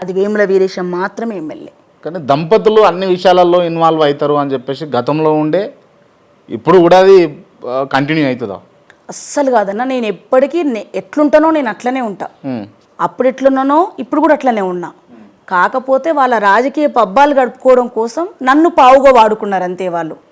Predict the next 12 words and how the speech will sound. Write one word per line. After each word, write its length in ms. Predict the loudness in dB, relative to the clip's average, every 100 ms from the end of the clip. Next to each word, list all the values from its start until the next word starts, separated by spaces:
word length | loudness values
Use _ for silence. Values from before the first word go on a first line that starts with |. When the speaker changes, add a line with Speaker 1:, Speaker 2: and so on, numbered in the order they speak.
| -12
Speaker 2:
మ్మ్. 220 | -12 -12 -12
Speaker 1:
నేను 220 | -6 -4 -2
వీరేశం 480 | 0 0 0 -2
కంటే 280 | -2 -2 -2
ముందు, 360 | -2 -2 -4 0
వీరేశం 440 | 2 2 0 -4
ఎమ్మెల్యే 320 | -4 -2 -2
కాకముందు 580 | 0 0 2 4 4 4
రాజకీయాల్లో 560 | 4 4 2 0 0 0
ఉన్న 200 | 0 -2
అదే 220 | 0 0
నకరేకల్లా, 580 | -2 -6 -6 -6 -6